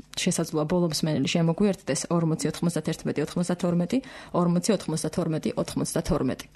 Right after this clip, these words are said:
ისე ჩვენ გვთხოვეს, რომ რაც შეიძლება მეტი წაიკითხეთო და მე მგონი ჯობია, რომ რასაც მოვასწრებთ, კიდე ერთი ორი ლექსი წავიკითხოთ. ბოლოსკენ გავდივართ, მე მგონი ძალიან ცოტა დრო დაგვრჩა და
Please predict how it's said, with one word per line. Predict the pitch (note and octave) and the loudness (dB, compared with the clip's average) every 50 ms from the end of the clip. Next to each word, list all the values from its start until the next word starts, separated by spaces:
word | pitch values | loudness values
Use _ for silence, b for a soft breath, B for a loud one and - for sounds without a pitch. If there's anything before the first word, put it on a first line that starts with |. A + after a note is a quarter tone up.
| B B B B B B B | B B B B B B B
ისე | B - C#4+ | B 2 4
ჩვენ | - - B3+ B3 - | 6 6 6 6 6
გვთხოვეს, | - - - - G#3 F3+ D#3 - - | 4 0 4 4 6 6 6 4 6
რომ | - A3+ | 6 8
რაც | G#3 F#3 F3 - | 8 8 6 6
შეიძლება | - F#3 F3+ F3+ F3+ A3 | 4 4 4 6 6 8
მეტი | G#3+ F#3+ E3+ E3 - - | 8 8 6 6 2 0
წაიკითხეთო | - E3+ E3 F3 E3+ - F3+ - - D3+ D3+ - - C#3+ | 2 4 4 4 2 0 -4 -4 -2 -4 -2 0 0 0
და | C#3+ A#2+ - D#3+ - B B B | 0 0 0 -2 -4 B B B
მე | B - G3+ | B 2 2
მგონი | A3+ A#3 C4+ B3+ G#3 | 4 6 6 6 6
ჯობია, | - - G3 F#3 F3+ F#3+ F#3 F#3 | 6 4 4 4 4 4 4 6
რომ | G3 A3 A#3+ A3+ G#3 F3+ D#3 - - - | 6 6 6 6 6 4 2 0 0 2
რასაც | F3 F#3 F3 - - - - F#3+ | 2 4 4 4 2 2 2 4
მოვასწრებთ, | F#3 F3+ F3 F#3 F3 - - - A3 G#3+ A3 - - F#3 F3 E3+ D#3 - | 4 4 4 2 2 0 -2 -2 -2 -2 -2 -2 0 0 2 0 -2 -4
კიდე | - G3 F3 - | -4 -4 -2 0
ერთი | E3+ E3 E3 - - F3+ | 0 0 0 0 0 2
ორი | E3+ E3+ E3+ | 2 2 2
ლექსი | E3 E3 - - - G#3 G3+ | 0 0 -2 -2 -2 -2 0
წავიკითხოთ. | G3 - D#3+ D3+ D3+ D3 - - - - A#2+ B2+ - - - | 0 2 2 2 2 2 0 -4 -6 -6 -6 -8 -8 -4 0
ბოლოსკენ | - F#3 F#3 F3+ F3+ - - F3+ F3+ F3+ | 2 4 4 4 2 2 2 0 2 2
გავდივართ, | F3 E3+ E3+ D#3+ - D3+ C3+ C3 - | 4 4 2 2 0 0 -2 -2 -2
მე | - E3+ E3 | -2 -2 -2
მგონი | D#3+ D#3 D3 D#3+ | 0 0 0 0
ძალიან | - E3+ D#3 D#3+ D#3+ - | 0 0 0 0 0 -2
ცოტა | - - - - - | -4 -6 -4 -4 -2
დრო | - E3+ E3+ | -2 -2 -2
დაგვრჩა | - D3+ - - - - - | -2 -4 -6 -6 -6 -4 -2
და | - G#3+ | -2 -2